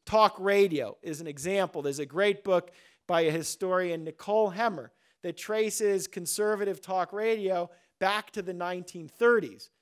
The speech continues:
as opposed to more recent times. Things really changed in nineteen eighty-seven. I think that was an important, uh, year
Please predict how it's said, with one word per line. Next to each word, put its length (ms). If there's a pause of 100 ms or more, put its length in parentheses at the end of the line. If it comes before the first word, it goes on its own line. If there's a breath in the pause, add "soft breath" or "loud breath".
(200)
as 200
opposed 520
to 80
more 240
recent 400
times. 560 (360 soft breath)
Things 260
really 320
changed 640
in 220
nineteen 560
eighty-seven. 720
I 100
think 220
that 200
was 160
an 180 (220 soft breath)
important, 640 (160)
uh, 60
year 540